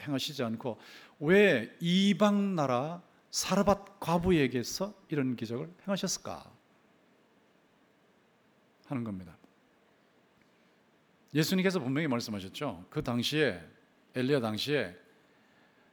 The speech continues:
이스라엘 안에 과부들이 참 많았다고요. 많은 과부들이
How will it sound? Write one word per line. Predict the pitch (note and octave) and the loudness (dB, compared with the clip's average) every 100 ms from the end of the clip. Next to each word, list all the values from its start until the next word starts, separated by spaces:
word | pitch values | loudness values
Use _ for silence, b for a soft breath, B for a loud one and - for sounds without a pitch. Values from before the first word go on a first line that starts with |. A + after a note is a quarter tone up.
| b | b
이스라엘 | - C#3 F3 F#3+ F#3+ F3+ | -4 0 4 8 8 6
안에 | D#3+ F3+ D#3+ | 4 4 2
과부들이 | - C3+ D#3 F3 E3+ D#3+ | 0 -2 0 -2 -2 -4
참 | E3+ F3+ | -6 -4
많았다고요. | F3 F3 F3+ D#3+ C3+ G2+ - _ _ _ - - | -4 -4 -6 -8 -8 -12 -16 _ _ _ -20 -12
많은 | A2 G2+ G2+ G2+ G2 C#3 G3+ A3 | -4 0 0 0 0 2 2 0
과부들이 | D3 D3+ D#3 E3 E3+ G3+ | -2 -2 -4 -6 -6 -8